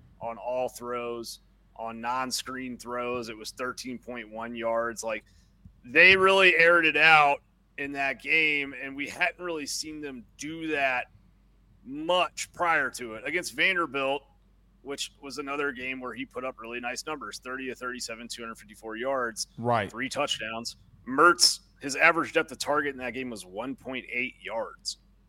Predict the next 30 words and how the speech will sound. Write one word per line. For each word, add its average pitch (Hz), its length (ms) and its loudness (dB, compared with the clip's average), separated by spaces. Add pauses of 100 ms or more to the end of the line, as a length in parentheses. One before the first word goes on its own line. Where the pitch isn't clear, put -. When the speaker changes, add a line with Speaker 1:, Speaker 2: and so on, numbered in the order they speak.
(160)
Speaker 1:
on 104 140 -8
thirty-seven 131 600 -4
attempts. - 480 -8
Like, - 220 -2
that's, - 120 6 (420)
Speaker 2:
<laughs> 453 420 6
Speaker 1:
that's 427 240 4
basically, 370 360 8
like, 170 240 8
fifty-five 165 1400 6
air 147 240 4
yards 123 640 -2
to 131 140 -10
get 131 200 -6
to 120 100 -12
two - 220 -14
hundred 131 320 -6
and 123 120 -12
fifty 127 260 -12
plus 120 300 -8
yards 110 260 -4
Speaker 2:
What 143 100 6
about 147 180 6
that 156 180 6
Speaker 1:
passing, 127 180 2
so 127 60 0
Speaker 2:
A - 20 2
dot, 110 560 0
huh? 147 340 -2 (180)
Speaker 1:
Yeah, 214 160 6